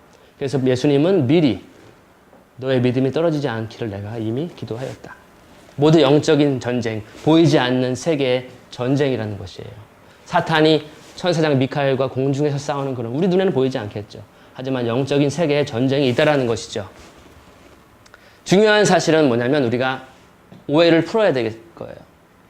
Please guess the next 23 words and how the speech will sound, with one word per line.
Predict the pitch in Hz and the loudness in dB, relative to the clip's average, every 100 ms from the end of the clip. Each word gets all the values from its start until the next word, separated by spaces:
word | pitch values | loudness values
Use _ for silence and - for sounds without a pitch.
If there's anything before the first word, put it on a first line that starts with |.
| - | -6
예수님은 | 143 170 208 180 175 180 170 - - _ | 0 2 4 4 2 2 -2 -10 -20 _
사탄과 | - 202 190 190 175 170 | -10 -8 -2 0 0 0
팔씨름을 | 214 202 - 202 190 175 165 160 | 0 0 2 0 2 0 0 -2
하는 | 165 160 147 | -4 -6 -6
그런 | 139 135 | -6 -8
동등한 | 127 139 139 147 139 135 117 - _ _ - | -8 -6 -4 -4 -6 -8 -10 -18 _ _ -12
천사 | 202 185 170 | -6 -6 -4
중에 | 147 135 | -6 -6
하나가 | 139 151 127 | -6 -8 -8
아니라, | 104 104 139 147 95 - - - - | -8 -8 -8 -8 -8 -14 -20 -20 -4
예수님은 | 139 147 165 143 151 156 160 151 | -2 0 2 2 0 2 0 -2
창조주 | - 226 240 233 220 202 | -2 2 4 4 4 2
하나님이세요. | 175 156 123 104 98 98 - - _ _ _ _ _ _ _ _ _ _ _ _ _ _ _ _ _ - - - - - - - | -2 -4 -4 -6 -10 -16 -18 -20 _ _ _ _ _ _ _ _ _ _ _ _ _ _ _ _ _ -20 -20 -20 -20 -20 -20 -6
사탄은 | 180 180 175 135 | -4 0 2 2
일개 | 131 156 | 2 0
피조물이에요. | - 214 269 208 127 107 - | -2 -2 0 2 0 -6 -2
지음을 | 156 208 214 | 2 4 4
받은 | 175 165 160 165 - - - | 2 -2 -4 -8 -20 -20 -20
천사 | - 247 233 226 170 | -8 0 0 0 -2
중에 | 160 143 | -2 -2
한 | 147 170 | -4 -4
존재라는 | 123 110 135 147 123 | -4 -6 -6 -6 -10
것이죠. | 113 - - | -12 -16 -20